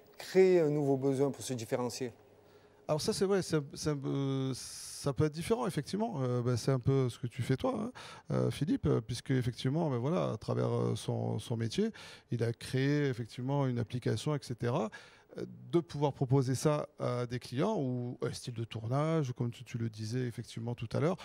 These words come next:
Speaker 2: pourquoi pas, effectivement. On peut aussi, euh, proposer quelque chose de nouveau auquel, euh, les gens ne, ne s'attendaient pas, euh, jusqu'à aujourd'hui, quoi.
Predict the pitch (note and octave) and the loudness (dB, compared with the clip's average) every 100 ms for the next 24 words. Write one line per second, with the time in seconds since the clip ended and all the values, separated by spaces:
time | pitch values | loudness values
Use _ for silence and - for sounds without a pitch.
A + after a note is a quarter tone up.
0 | - - - _ C3 - D#3+ B3+ D3+ C3+ | -14 -20 -20 _ -6 -2 0 -2 -4 -6
1 | B2+ - A3 A#3 A#2 - D#3+ C3+ - E3 | -6 -6 -6 -4 -4 0 2 2 2 2
2 | C3 A#2+ G#2+ - - C#3 C#3 C#3 C3 A2+ | 2 0 -2 -4 -2 0 0 -2 -6 -6
3 | C3 B2 A#2+ B2 G#3 A#3 - - - A#2+ | -6 -4 -6 -2 -2 -4 -10 -16 -8 -6
4 | A2 C3 A#2 A2 A2 A2 A2 A2 C3 C3+ | -2 -4 -4 -6 -6 -6 -8 -10 -8 -8
5 | A#2 A2+ A2+ A#2 A#2 A2+ A2+ A2+ - D3 | -6 -6 -8 -8 -8 -8 -6 -4 -2 -2
6 | B2 A#2 A2+ A2 A2 - A#2 A2+ A2+ D3 | -2 -4 -6 -8 -8 -6 -4 -2 -2 -4
7 | C4+ - | -6 -8